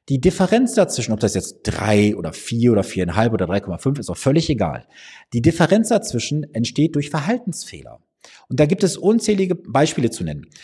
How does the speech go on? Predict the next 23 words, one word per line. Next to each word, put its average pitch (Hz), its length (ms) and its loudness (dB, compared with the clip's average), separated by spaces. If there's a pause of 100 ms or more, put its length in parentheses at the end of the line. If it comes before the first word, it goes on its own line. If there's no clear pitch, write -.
(200)
Du 147 180 0 (200)
hast - 280 -2
ein 160 80 4
Market 107 340 4
Timing, 85 340 -4
weil 131 100 2
du 143 60 0
sagst, 143 260 -4
„Ah, 190 380 -2
ich 151 160 -6
glaube, 175 320 4
ich 165 100 -4
habe 160 140 -4
da 156 60 0
eine 143 160 0
gute 214 440 -2
Idee, 160 400 4
das 147 220 -2
könnte 196 320 2
dann, 156 240 -2
dann 147 160 -2
günstiger 98 400 -4
sein.“ 76 260 -8